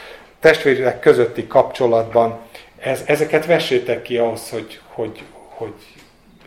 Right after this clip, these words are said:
Isten szerint lehessen egy közösségnek élnie, és hogyha mindez megvan, akkor pedig, ha még mindig fölmerül a vízszintes kapcsolatokban, ember és ember közötti kapcsolatban bármilyen feszültség,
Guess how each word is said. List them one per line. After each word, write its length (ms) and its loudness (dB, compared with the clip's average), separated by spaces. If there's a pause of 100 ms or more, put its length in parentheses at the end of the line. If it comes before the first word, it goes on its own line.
(140)
Isten 340 -4
szerint 560 0
lehessen 640 0
egy 140 -10
közösségnek 1400 -8
élnie, 680 6 (680)
és 160 -4
hogyha 220 2
mindez 540 4
megvan, 680 2
akkor 360 -2
pedig, 360 0
ha 100 -2
még 240 -4
mindig 440 0
fölmerül 840 2 (320)
a 40 -8
vízszintes 520 -2
kapcsolatokban, 680 -2
ember 240 2
és 140 -2
ember 320 0
közötti 440 -6
kapcsolatban 760 0
bármilyen 560 6
feszültség, 800 0